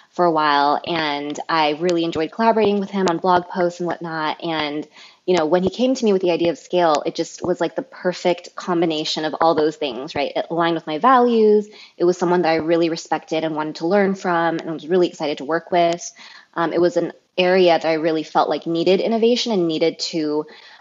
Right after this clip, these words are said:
um, just have more productization and scale. And so a lot of the times in my career when I've said yes to an opportunity, it's been because of that kind of combination of things have felt really right for me.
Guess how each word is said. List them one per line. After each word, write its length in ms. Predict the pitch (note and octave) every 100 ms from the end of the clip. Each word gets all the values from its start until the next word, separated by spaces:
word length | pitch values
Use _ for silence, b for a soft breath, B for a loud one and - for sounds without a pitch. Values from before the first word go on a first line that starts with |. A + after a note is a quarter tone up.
| B -
um, 360 | E3 C#3 -
just 300 | - E3+ -
have 480 | - - D#3 F3 D#3+
more 280 | E3+ E3+ D#3
productization 680 | - D#3 - D#3 F3 E3+ E3
and 140 | D3
scale. 580 | - F3 E3 C#3 C#3 -
And 160 | D3+ -
so 440 | F3+ D#3 D3+ D3+ B B B B
a 80 | F#3
lot 300 | F3+ F3+ G3
of 180 | G3+ E3
the 300 | E3+ E3 D#3+
times 400 | - F#3 G#3 F#3+
in 60 | F3
my 40 |
career 240 | D#3+ E3+ D3+
when 80 | D3+
I've 160 | D3+
said 180 | - D#3
yes 320 | D#3 D#3+ F3
to 100 | -
an 40 | D3
opportunity, 480 | - - D#3 D3
it's 140 | - -
been 260 | E3 E3+
because 400 | D#3 C#3 D3+ C#3+
of 200 | D3 C#3 -
that 340 | D3 C#3+ -
kind 140 | - E3
of 100 | -
combination 540 | G3+ F3+ E3+ D#3 D#3+
of 80 | -
things 320 | C#3+ C#3+ C#3+
have 120 | D3
felt 300 | - C#3+ B2
really 180 | C#3 C#3
right 240 | C3+ -
for 120 | - G3+
me. 340 | A3 B3